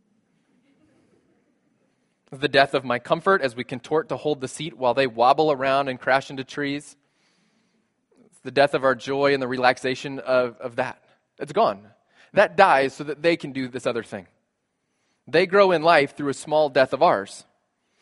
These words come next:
And this is where all life and growth comes from. When you lay down ten minutes to serve someone else,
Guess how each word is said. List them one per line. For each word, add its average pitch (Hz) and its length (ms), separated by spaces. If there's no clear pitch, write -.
And 170 80
this 196 100
is 196 100
where 185 140
all 190 240
life 160 300
and 151 140
growth 170 320
comes 233 220
from. 95 260
When 156 160
you 202 140
lay 214 160
down 175 240
ten 190 280
minutes 175 260
to 151 120
serve 160 420
someone 139 360
else, - 540